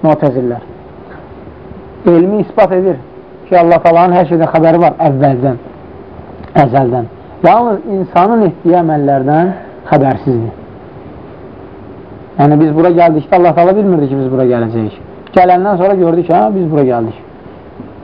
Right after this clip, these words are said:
Bu batildir, küfürdür. İkinci firqə cəbərilərdir.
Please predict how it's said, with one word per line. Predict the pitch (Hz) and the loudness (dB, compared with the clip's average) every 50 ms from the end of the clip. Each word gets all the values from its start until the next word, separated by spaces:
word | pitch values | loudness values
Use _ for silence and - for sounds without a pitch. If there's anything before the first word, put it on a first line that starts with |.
| - - - - - - - - - - - - | -20 -20 -20 -20 -20 -20 -20 -20 -20 -12 -2 -2
Bu | 175 156 | 0 2
batildir, | 151 147 139 131 - - 151 151 147 156 170 190 190 - - - - - - - - - - - - - - - - - - - - - - - - | 4 2 2 2 0 -4 -4 -2 -2 -2 -4 -4 -6 -10 -18 -20 -20 -20 -20 -20 -20 -20 -20 -20 -20 -20 -20 -20 -20 -20 -20 -20 -20 -20 -20 -10 -2
küfürdür. | - 180 143 131 127 117 107 107 104 - - - - - - - - - - - - - - - - - - - - | 0 0 0 0 -6 -8 -8 -12 -20 -20 -20 -20 -20 -20 -20 -20 -20 -20 -20 -20 -20 -20 -20 -10 -8 -8 -10 -8 -14
İkinci | - - - - 196 196 185 156 156 160 180 214 220 214 - - - - - - - - - - - - - - - - - - - - - - - - - - - - - - - - - - | -14 -6 -2 -2 0 0 2 2 2 2 2 2 -2 -6 -10 -16 -20 -20 -20 -20 -20 -20 -20 -20 -20 -20 -20 -20 -20 -20 -20 -20 -20 -20 -20 -20 -20 -20 -20 -20 -20 -20 -20 -20 -20 -20 -16 -2
firqə | - 170 156 143 139 160 165 180 156 | 0 0 0 2 0 0 0 0 0
cəbərilərdir. | 151 156 143 135 139 131 131 135 139 135 127 113 113 104 | 0 0 0 0 -2 0 0 0 0 0 -2 -4 -8 -12